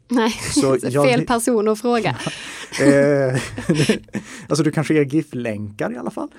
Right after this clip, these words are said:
Speaker 1: <laughs> Ja, ja,
Speaker 2: Mm.
Speaker 1: okej, ja.
Speaker 2: Eh, och, och nu kan du skicka stickers också. Du
Speaker 1: Mm.
Speaker 2: kan göra dina egna stickers.
Speaker 1: Ja, men det är väl ändå trevligt.
Speaker 2: Mm.
Speaker 1: Ja, vi får hoppas att
Speaker 2: Ja.
Speaker 1: det är fler som börjar använda det då,
Speaker 2: Precis.
Speaker 1: på grund av detta.
Speaker 2: Det här är bara tillgängligt i betaversionen än så länge, men snart
Speaker 1: Mm.
Speaker 2: så kommer det komma till den skarpa också.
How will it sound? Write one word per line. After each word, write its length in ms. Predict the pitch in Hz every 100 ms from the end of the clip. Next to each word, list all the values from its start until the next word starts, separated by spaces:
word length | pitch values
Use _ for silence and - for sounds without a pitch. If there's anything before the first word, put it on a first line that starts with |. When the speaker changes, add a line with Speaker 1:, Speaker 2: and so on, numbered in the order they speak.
| -
Speaker 1:
<laughs> 120 | 302 427 -
Ja, 160 | 320 523 605
ja, 140 | 370 554
Speaker 2:
Mm. 120 | 170 370
Speaker 1:
okej, 260 | 330 392 -
ja. 160 | - 135
Speaker 2:
Eh, 240 | 143 147
och, 320 | 147 165 165
och 80 | 190
nu 120 | 196
kan 140 | 175 156
du 60 |
skicka 240 | 143 170 139
stickers 400 | - - - 143
också. 260 | 349 349
Du 40 | 247
Speaker 1:
Mm. 100 | 247
Speaker 2:
kan 100 | 226
göra 100 | 240
dina 220 | 220 233
egna 420 | 226 240 208 190
stickers. 520 | 214 - - - - - _ _ _ -
Speaker 1:
Ja, 80 | 262
men 100 | 262
det 80 |
är 140 | 320 302
väl 160 | 262
ändå 180 | 226 196
trevligt. 600 | 185 - 165 156 - -
Speaker 2:
Mm. 140 | 185 220 - -
Speaker 1:
Ja, 240 | - 330 349
vi 100 | 311
får 80 |
hoppas 320 | 349 381 254 240
att 40 |
Speaker 2:
Ja. 20 | 240
Speaker 1:
det 80 |
är 40 | 262
fler 200 | 254 196
som 160 | 220
börjar 140 | 202 202
använda 380 | 214 202 190 202
det 120 | 240
då, 200 | 135 - -
Speaker 2:
Precis. 220 | 147 139
Speaker 1:
på 60 | 226
grund 140 | 202
av 60 | 160
detta. 120 | 170
Speaker 2:
Det 60 | 160
här 180 | 214 202
är 60 |
bara 200 | 196 180
tillgängligt 720 | 170 185 170 156 143 139 139 -
i 140 | 143
betaversionen 880 | 120 165 151 - 117 120 135 123 131
än 160 | 131
så 100 | 117
länge, 340 | 123 127 117 123
men 200 | 127 123
snart 120 | 240
Speaker 1:
Mm. 120 | 262
Speaker 2:
så 100 | 302
kommer 280 | 107 110 101
det 80 | 98
komma 260 | 104 95
till 140 | 95 -
den 100 | -
skarpa 380 | - - - -
också. 320 | - -